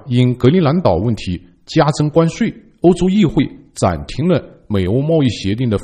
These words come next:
法律执行工作。这些关税协议需要得到立法者的批准才能全面生效。德国议会贸易委员会的主席贝恩德朗格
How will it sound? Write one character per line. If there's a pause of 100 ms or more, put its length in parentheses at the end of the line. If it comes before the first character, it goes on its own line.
法
律
执
行
工
作。 (280)
这
些 (320)
关
税
协
议 (220)
需
要
得
到
立
法 (120)
者
的
批
准 (300)
才
能
全
面
生
效。 (300)
德
国
议
会
贸
易
委
员
会
的
主
席 (400)
贝
恩
德
朗
格